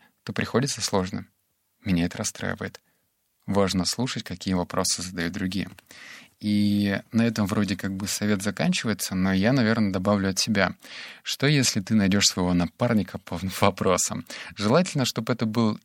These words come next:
не совсем лучший друг, потому что он может задавать обтекаемые вопросы, которые,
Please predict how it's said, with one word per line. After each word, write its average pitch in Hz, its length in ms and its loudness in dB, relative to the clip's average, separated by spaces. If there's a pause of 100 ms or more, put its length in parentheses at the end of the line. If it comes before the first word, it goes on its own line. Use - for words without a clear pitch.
(220)
не 117 160 2
совсем 117 460 0
лучший 104 380 0
друг, 190 260 2
потому 92 300 -2
что - 160 -4
он 92 80 2
может 92 300 0
задавать 95 420 0 (200)
обтекаемые 95 640 0
вопросы, 104 440 0
которые, 98 440 -2